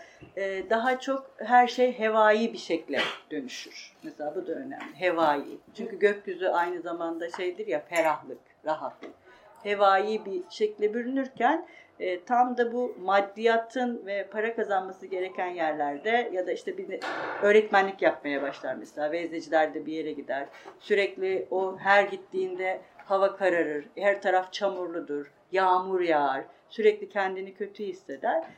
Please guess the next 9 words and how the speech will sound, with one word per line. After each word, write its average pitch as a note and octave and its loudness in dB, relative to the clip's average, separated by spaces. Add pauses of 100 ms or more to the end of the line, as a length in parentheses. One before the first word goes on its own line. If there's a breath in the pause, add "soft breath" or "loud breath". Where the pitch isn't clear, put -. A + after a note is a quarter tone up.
(160 loud breath)
ve A3+ -2
bütün C#4+ -4
buralarda G3 2
da E4+ 2
imgeler B3 2
hep D4 2 (380)
şeye B3+ 4
iner, - 0
tam G#3+ -2